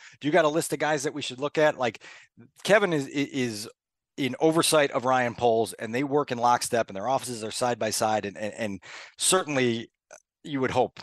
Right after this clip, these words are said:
here on December twenty-second that they've had conversations about options. If we go down route A, this is what it looks like. Road B, this is what it looks like. Road C, this is what it looks like. And so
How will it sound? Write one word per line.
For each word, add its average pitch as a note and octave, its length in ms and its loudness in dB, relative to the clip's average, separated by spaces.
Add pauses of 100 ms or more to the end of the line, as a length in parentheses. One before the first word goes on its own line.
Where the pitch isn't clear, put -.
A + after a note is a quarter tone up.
(120)
here C3 160 -4
on A2+ 80 -4
December A2+ 340 -2
twenty-second A2+ 540 -2
that F#2 100 -8
they've A2+ 140 2
had A#2 180 2
conversations G#2 600 -4
about F#2+ 340 0 (320)
options. F#2 560 -2
If - 160 -12
we B2 100 -2
go B2 220 4
down A2+ 420 2 (1120)
route B2+ 340 2
A, G#2 400 0
this A#2+ 160 -4
is A2+ 100 -8
what A#2+ 100 2
it A2+ 80 -2
looks A#2 200 -2
like. F#2 180 -2
Road A#2+ 220 2
B, A#2+ 180 -2
this G#2 160 -6
is G#2+ 80 -10
what A2+ 100 -2
it A2 40 -6
looks A2+ 180 -4
like. F#2+ 160 -4
Road A#2 160 0
C, B2 160 -2
this A2 160 -4
is A2+ 100 -10
what A2 140 0
it G2+ 60 -8
looks C#3+ 220 0
like. G#2+ 180 0
And A2 100 -6
so A#2 260 0